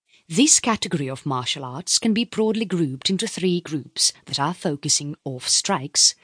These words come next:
focusing on grappling, and those that cover both of the field and practical implement. The third group described in this category is often referred to hybrid martial arts. Both striking and grappling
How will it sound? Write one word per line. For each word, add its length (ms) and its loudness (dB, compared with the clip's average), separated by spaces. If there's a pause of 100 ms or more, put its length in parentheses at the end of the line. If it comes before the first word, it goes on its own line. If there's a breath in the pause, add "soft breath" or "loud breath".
(240 soft breath)
focusing 460 2
on 180 -4
grappling, 560 -2 (240 loud breath)
and 220 4
those 340 0
that 200 -4
cover 260 -2
both 340 0
of 80 -6
the 80 2
field 320 0
and 160 0
practical 440 -6
implement. 580 -4 (540 soft breath)
The 100 4
third 340 4
group 240 0
described 540 0
in 80 -2
this 220 4
category 580 -6 (200 loud breath)
is 220 4
often 220 -2
referred 480 -2
to 80 -2
hybrid 480 0
martial 420 -2
arts. 400 -2 (420)
Both 300 2
striking 880 0
and 200 -4
grappling 680 -4